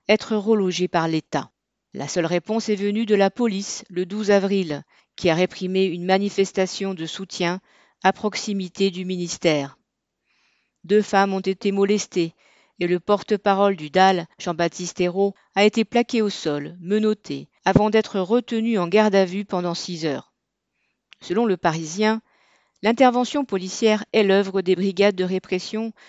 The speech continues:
des actions violentes motorisées, formées lors de la répression des Gilets jaunes sous l'autorité du préfet de police Didier Lallemand. Un tribunal administratif a annulé l'interdiction qu'il avait prise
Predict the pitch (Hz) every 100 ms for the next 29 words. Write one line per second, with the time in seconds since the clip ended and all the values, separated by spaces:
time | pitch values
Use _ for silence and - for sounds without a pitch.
0 | - - 180 196 190 - 208 196 196 185
1 | 185 - 185 175 170 170 147 147 139 _
2 | _ _ _ - 180 160 165 175 208 -
3 | _ _ 185 208 214 196 185 220 - 220
4 | 214 254 247 170 170 196 202 165 165 208
5 | 208 214 - - - _ - 233 262 269
6 | 254 254 - 262 220 220 220 214 233 208
7 | 196 - 202 202 - - 170 208 180 196
8 | 165 156 143 - _ _ _ _ _ _
9 | _ _ _ _ _ _ - 170 208 185
10 | 214 208 185 160 165 160 - 180 180 214
11 | 208 - - 196 190 202 214 214 233 240
12 | - - - 196 220 226 214 202 196 -
13 | 226 233 214 190 190 196 190 165 165 180